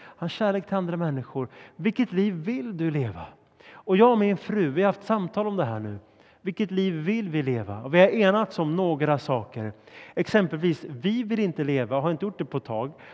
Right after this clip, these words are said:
där terminerna är så intensiva, så när ledigheterna kommer på sommaren och vintern, när du kan tänkas vara, <gasps> så bara,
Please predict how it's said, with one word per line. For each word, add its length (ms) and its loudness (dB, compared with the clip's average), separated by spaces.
där 520 4
terminerna 760 6
är 180 4
så 260 -2
intensiva, 920 2
så 220 0
när 160 6
ledigheterna 760 4
kommer 400 2
på 160 -4
sommaren 640 2
och 120 0
vintern, 420 2
när 100 2
du 140 0
kan 140 -2
tänkas 320 -4
vara, 140 -2
<gasps> 1300 4
så 120 2
bara, 260 0